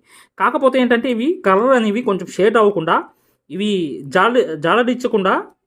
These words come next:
ఏంటంటే ఒక, ఒక కలర్ అనేది ఇంకో కలర్తో మీరు కరెక్ట్గా వాష్ చేస్తే ఈ కలర్ అనేది వేరే దాని మీద ఎక్కేసిద్ది, వేరే కంపెనీ అయితే.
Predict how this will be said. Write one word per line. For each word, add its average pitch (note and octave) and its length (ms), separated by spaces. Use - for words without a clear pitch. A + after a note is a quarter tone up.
ఏంటంటే G#3+ 320
ఒక, F3 180
ఒక F#3 300
కలర్ G3+ 260
అనేది B3+ 260
ఇంకో A#3 140
కలర్తో A3+ 380
మీరు G3+ 220
కరెక్ట్గా G#3 580
వాష్ G#3+ 340
చేస్తే G3 260
ఈ G#3+ 80
కలర్ A#3+ 300
అనేది B3+ 200
వేరే A3+ 220
దాని A#3+ 180
మీద A3 100
ఎక్కేసిద్ది, F#3+ 580
వేరే G3+ 280
కంపెనీ F3+ 340
అయితే. B2+ 220